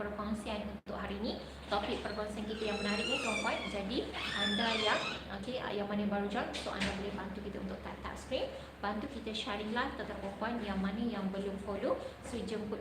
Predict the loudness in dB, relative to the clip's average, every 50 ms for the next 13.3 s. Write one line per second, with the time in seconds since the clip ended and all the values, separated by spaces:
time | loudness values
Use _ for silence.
0 | -2 -2 -2 -2 -2 -2 -2 -4 -4 -4 -4 -2 -2 -2 0 0 0 0 0 2
1 | 2 2 0 0 -2 -4 -4 -2 -2 0 0 0 0 0 0 0 0 0 -2 -2
2 | -2 -4 -2 -2 0 0 0 0 -2 -2 -4 -6 -6 -4 -4 -2 -2 -2 -2 -4
3 | -6 -8 -8 -6 -4 -2 -2 -2 -2 -2 -2 -2 -2 -2 -2 0 0 2 2 2
4 | 2 0 0 -2 -2 -4 -4 -2 -2 0 0 0 0 0 0 0 0 2 2 4
5 | 4 4 4 2 0 -2 -2 -2 0 2 4 4 4 4 2 -2 -2 -2 2 8
6 | 12 12 12 12 12 12 10 8 6 4 4 2 0 0 -2 -2 -2 -2 -2 0
7 | 0 2 2 2 2 2 2 0 -2 -2 -2 -2 -2 -2 0 2 2 2 2 2
8 | 0 -4 -6 -8 -10 -4 0 2 2 2 2 0 -2 -2 -2 -2 -4 -4 -4 -4
9 | -4 -4 -2 0 2 2 2 2 2 -2 -4 -2 -2 -2 -2 -2 -4 -4 -4 -2
10 | -4 -2 -2 -2 0 0 0 0 -2 -2 -2 -2 -2 0 2 2 2 2 2 0
11 | 0 -2 0 -2 -2 -2 0 -2 -2 -2 -2 -2 -2 0 -2 -2 -2 -2 -2 -2
12 | -2 -2 -4 -4 -2 -2 -2 -2 -2 -4 -6 -4 -4 -6 -4 -4 -6 -4 -4 -4
13 | -4 -2 2 2 2